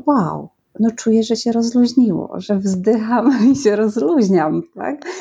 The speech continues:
<laughs> Zupełnie niesamowite, wow, nie? A potem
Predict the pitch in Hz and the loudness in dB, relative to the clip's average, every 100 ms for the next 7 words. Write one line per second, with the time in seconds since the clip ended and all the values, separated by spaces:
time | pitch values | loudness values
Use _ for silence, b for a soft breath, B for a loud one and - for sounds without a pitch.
0 | 339 262 254 - 247 247 285 262 233 240 | 0 2 2 2 2 2 4 2 0 -2
1 | 220 214 220 302 311 185 190 190 208 165 | -2 -2 0 -2 -2 -2 -2 0 0 -2
2 | - - 370 B 339 B B - - 208 | -6 -8 -10 B -14 B B -12 -8 0
3 | 226 | 0